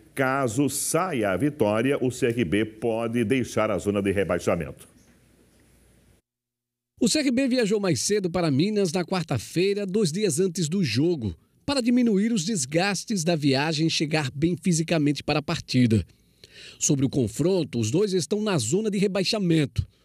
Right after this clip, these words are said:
Speaker 2: Uma vitória do C R B, além de fazer subir, afasta a possibilidade do Boa se aproximar da classificação.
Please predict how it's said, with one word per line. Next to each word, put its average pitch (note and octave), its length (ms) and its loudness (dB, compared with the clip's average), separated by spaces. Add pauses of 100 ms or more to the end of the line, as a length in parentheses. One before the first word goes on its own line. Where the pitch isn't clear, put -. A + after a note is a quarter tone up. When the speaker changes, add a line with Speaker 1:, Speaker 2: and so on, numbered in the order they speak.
(260)
Speaker 2:
Uma C#4 160 2
vitória G3+ 480 2
do A2+ 140 -2
C F#3 220 0
R C3+ 160 -2
B, E3 260 0 (340)
além B3+ 200 2
de A#3+ 80 2
fazer C3 340 2
subir, A3+ 520 2 (240)
afasta A#3+ 420 -4
a E3 40 -4
possibilidade F3+ 680 0
do E3+ 80 -2
Boa E3+ 240 0
se G3 140 -4
aproximar E3+ 560 0
da E3+ 140 -4
classificação. D#3+ 920 0